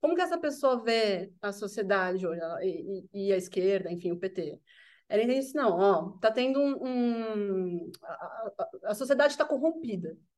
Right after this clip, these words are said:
né? E o que que significa isso da sociedade tá corrompida? Tá corrompida tanto em relação a valores, porque isso, ah, é travesti, é viado, é mulher querendo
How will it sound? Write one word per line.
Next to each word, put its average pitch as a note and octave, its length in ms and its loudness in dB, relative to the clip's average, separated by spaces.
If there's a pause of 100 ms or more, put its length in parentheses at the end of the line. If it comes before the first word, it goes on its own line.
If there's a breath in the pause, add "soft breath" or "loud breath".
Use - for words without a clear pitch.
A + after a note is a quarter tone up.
(240)
né? G#3 280 2
E A#3 60 -4
o - 20 -10
que D#4+ 100 -4
que E4 120 2
significa C#4 520 2
isso A#3 160 4
da A#3 60 -6
sociedade A3 480 2
tá A3 80 -4
corrompida? G#3 400 0
Tá F3+ 100 0
corrompida B3+ 480 2
tanto D4+ 200 4
em F4 40 4
relação C4+ 380 2
a G#3 80 4
valores, G#3+ 680 4 (380 soft breath)
porque A#3+ 200 4
isso, G#3+ 280 6
ah, D4 500 10
é A3+ 240 6
travesti, A#3 1080 2
é G3+ 180 6
viado, A3 960 2
é G3 180 4
mulher G#3 560 4
querendo F#3+ 640 0